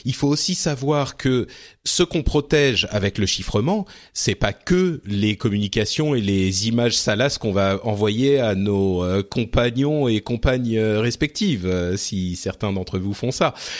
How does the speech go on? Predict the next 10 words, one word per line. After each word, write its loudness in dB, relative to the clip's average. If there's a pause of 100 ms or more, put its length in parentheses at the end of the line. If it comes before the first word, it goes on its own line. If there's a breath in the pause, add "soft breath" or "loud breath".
(140 loud breath)
C'est -2
pas -2
que 0
ça, 0
c'est 0
aussi 0
les 0
communications -2 (340 loud breath)
de 2
personnes 2